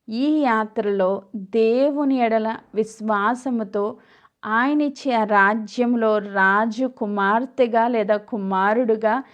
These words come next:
నేను వారసురాల్ని అని నువ్వు విశ్వసించి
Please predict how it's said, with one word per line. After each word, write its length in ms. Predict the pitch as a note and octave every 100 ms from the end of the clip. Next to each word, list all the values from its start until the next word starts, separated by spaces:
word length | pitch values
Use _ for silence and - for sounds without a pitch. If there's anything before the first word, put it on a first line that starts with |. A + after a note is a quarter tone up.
| - _ G#3+
నేను 380 | G#3+ A#3+ C4+
వారసురాల్ని 1300 | B3 G#3 F#3 G3 A3+ A3+ A#3 G#3+ G3 G3 G3 G#3 A3+ -
అని 180 | G#3+ G#3
నువ్వు 200 | G3+ G3
విశ్వసించి 1040 | G#3 G#3 C4+ C#4+ C#4+ B3 B3 - B3+ E4